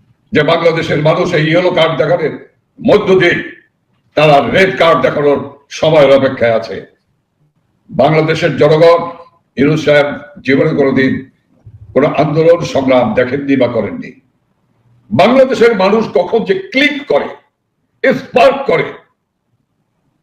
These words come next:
এটা বলা যায় না, এটা দিন তারিখ ক্ষণ দিয়ে বলা যাবে না।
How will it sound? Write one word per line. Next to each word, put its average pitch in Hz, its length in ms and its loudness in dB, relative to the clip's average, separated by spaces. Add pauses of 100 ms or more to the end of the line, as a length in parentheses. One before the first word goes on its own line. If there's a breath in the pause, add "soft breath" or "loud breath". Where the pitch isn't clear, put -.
(140)
এটা 123 180 0
বলা 104 220 0
যায় 76 220 -8
না, - 200 -16 (680)
এটা 202 180 2
দিন 247 360 2
তারিখ 208 260 2
ক্ষণ 269 340 0
দিয়ে 196 140 0
বলা 156 200 0
যাবে 110 200 -8
না। 90 120 -14